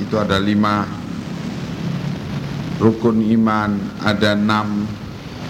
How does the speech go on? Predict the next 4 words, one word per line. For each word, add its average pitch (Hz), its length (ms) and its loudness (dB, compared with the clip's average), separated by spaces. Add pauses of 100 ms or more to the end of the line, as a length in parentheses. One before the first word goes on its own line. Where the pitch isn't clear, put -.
(840)
rukun 123 320 2
ihsan 107 720 0
ada 98 320 0
satu. 101 400 -2